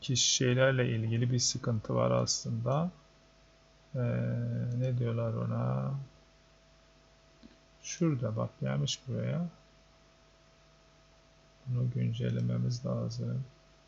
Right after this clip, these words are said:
Evet, burada onu da yaptık zaten. Artık bu da var.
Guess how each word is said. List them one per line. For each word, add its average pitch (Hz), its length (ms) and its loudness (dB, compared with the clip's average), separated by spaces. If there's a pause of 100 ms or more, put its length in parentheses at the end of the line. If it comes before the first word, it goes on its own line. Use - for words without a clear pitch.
Evet, 123 180 0 (160)
burada 139 240 0
onu 139 260 4
da 135 80 6
yaptık 117 380 0
zaten. 117 400 0
Artık 123 360 0
bu 127 200 0
da 113 160 4
var. 127 220 2